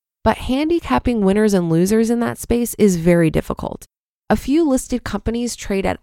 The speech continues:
astronomical dot-com-like valuations. At the end of the day, if there are medical benefits from pot or hemp extracts, pharmaceutical companies, which have plenty of experience in conducting clinical trials,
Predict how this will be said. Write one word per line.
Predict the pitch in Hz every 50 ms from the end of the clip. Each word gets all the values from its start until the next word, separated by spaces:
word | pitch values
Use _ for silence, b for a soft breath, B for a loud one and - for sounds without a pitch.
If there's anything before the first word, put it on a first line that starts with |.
| _
astronomical | - 254 294 294 - - - - 190 180 196 208 226 226 226 233 - 233 233 208 185 - -
dot-com-like | 277 302 311 320 - - - - 226 226 233 226 202 190 190 185 -
valuations. | 170 170 160 165 160 151 147 156 160 160 - - - - - - - - _ _ _ _ _ _ _ _ _ _ _ _ -
At | 202 196 -
the | 254 277
end | 320 330
of | 339 262
the | 214 180
day, | - 202 202 - - - - -
if | - 190 -
there | - 220 247 277 311
are | 349 311
medical | 226 190 180 170 175 180 - 190 180
benefits | 160 - 156 156 165 170 - 202 196 -
from | - - 165 151
pot | - - - 170 165 185 - -
or | - 165 160
hemp | 151 - - 160 165 - -
extracts, | 190 196 - - - 226 - 233 - - - _ _ _ _ _ _
pharmaceutical | - 240 285 415 403 - - - 185 180 208 - - -
companies, | - 226 226 220 233 233 240 240 240 226 - _ _ _ -
which | 233 240 -
have | 247 233 - -
plenty | - - 285 294 294 285
of | 254 208
experience | - - - - - 208 208 220 220 220 220 220 - -
in | 190 185
conducting | - 180 175 170 - 196 202 - - 202 190
clinical | - - - 262 285 302 294 - 185 165
trials, | - - - 156 160 156 151 156 156 -